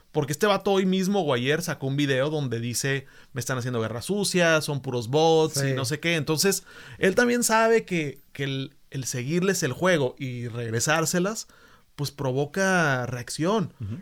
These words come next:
Speaker 1: Lo acabamos de ver con, con el señor Donald Trump, que no lo podían callar porque por ser figura pública podía decir cosas ridículamente ofensivas.
Speaker 2: Disparatadas,
Speaker 1: Y no
Speaker 2: ¿no?
Speaker 1: lo quitaban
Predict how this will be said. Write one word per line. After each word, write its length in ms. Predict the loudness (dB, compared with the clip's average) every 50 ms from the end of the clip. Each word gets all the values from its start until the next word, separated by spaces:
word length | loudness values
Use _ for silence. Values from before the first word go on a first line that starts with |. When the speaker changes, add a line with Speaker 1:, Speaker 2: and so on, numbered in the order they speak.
| -10 -6
Speaker 1:
Lo 120 | -6 -4
acabamos 340 | -4 -2 -4 -2 -2 0 2
de 60 | 2
ver 180 | 2 2 0 -2
con, 400 | -4 -2 -2 -2 -2 -4 -8 -12 _
con 140 | -8 -6 -6
el 100 | -6 -6
señor 280 | -4 -4 -4 -4 -4 -2
Donald 260 | -2 -2 -2 -2 -2
Trump, 260 | -2 -2 -2 -2 -4
que 140 | -4 -4 -2
no 100 | -2 -2
lo 80 | -2
podían 240 | 0 0 0 0 0
callar 380 | 0 -2 -2 0 0 -2 -2 -4
porque 320 | -6 -6 -6 -6 -8 -10
por 220 | -10 -10 -10 -8 -4
ser 180 | -4 -4 -4
figura 340 | -4 -6 -4 -2 -2 -4 -2
pública 520 | -2 -2 0 0 -2 -4 -4 -6 -6 -6 -10 -16 -20 _ _ -20 -10
podía 260 | -6 -4 -2 -2 0
decir 300 | 0 -2 0 -2 -4 -2
cosas 460 | -2 -4 -4 -2 -2 -2 -2 -4 -4 _ -20 -20 -20 -18 -10
ridículamente 840 | -6 -2 -2 -2 -2 -2 -4 -4 -2 0 0 0 0 -2 -2 -2 -2
ofensivas. 640 | -2 -2 -2 -6 -6 -4 -4 -4 -4 -6 -6 -8 -10 -12 -12 -8
Speaker 2:
Disparatadas, 800 | -6 -4 -2 -2 2 2 2 2 2 -2 -4 -2 0 2 4 4 6
Speaker 1:
Y 40 | 6
no 80 | 6 6
Speaker 2:
¿no? 60 | 6
Speaker 1:
lo 80 | 4 2
quitaban 560 | -2 -6 -2 0 2 4 4 2 0 -2 -8